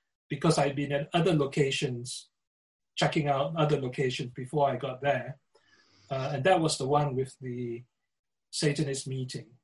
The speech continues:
in the building, and they were leaving and driving off. But I saw in a car, uh, at the back of the car, there was a man about age forty years old, and in the front was a boy.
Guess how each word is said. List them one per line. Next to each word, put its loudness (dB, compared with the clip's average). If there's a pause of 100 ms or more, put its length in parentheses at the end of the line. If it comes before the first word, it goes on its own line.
in -8
the -6
building, -4 (520)
and -4
they 0
were 0
leaving 4 (760)
and -2
driving 4
off. 2 (920)
But 0
I 0
saw 2 (260)
in -4
a -6
car, -2 (800)
uh, -8 (180)
at -2
the -6
back 4
of -6
the -8
car, -6 (220)
there -4
was -6
a -2
man 4
about -2
age 2
forty -2
years -2
old, -2 (600)
and -4
in -4
the -6
front 0 (260)
was -6
a -8
boy. -2